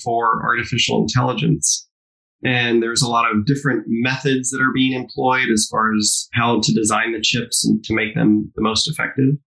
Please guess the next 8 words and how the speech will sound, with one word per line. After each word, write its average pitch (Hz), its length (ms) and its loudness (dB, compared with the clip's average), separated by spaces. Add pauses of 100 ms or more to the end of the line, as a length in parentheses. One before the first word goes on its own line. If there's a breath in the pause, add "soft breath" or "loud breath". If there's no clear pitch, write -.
(420 soft breath)
And 107 220 4
so 110 280 -2
we 117 360 2 (120)
currently 120 560 0
have, 113 440 0 (1080)
just - 220 -2
counting 120 480 -2
quickly, 131 720 -2